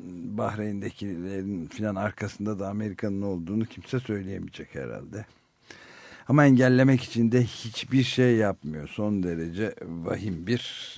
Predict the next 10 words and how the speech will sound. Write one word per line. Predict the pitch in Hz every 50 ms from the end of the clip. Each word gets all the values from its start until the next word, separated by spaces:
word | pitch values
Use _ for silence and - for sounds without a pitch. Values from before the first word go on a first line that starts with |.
| 80 90
durumla | 95 107 101 98 95 95 92 92 113 123
karşı | 120 - 101 92 90 - - - 85
karşıyayız. | - 87 78 76 - - - 76 78 - - _ - - - - - -
Bu | 127
arada | 131 143 143 165 151
Dünya | 117 127 131 139 147 151
Bankası'ndan | 139 143 139 131 123 135 131 127 - 135 143 147 151 143 135
da | 143 165
gıda | 135 120 120 104 127 131 139
fiyatlarının | 131 - 117 107 104 - 104 110 113 117 127 143 156 156